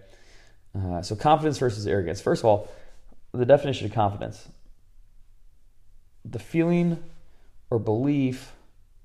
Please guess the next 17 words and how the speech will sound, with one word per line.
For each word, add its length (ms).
one 260
can 140
have, 500
uh, 340
f-, 60
one 160
can 100
have 260
faith 320
in, 240
in 400
or 180
rely 360
on 180
someone 300
or 80
something. 360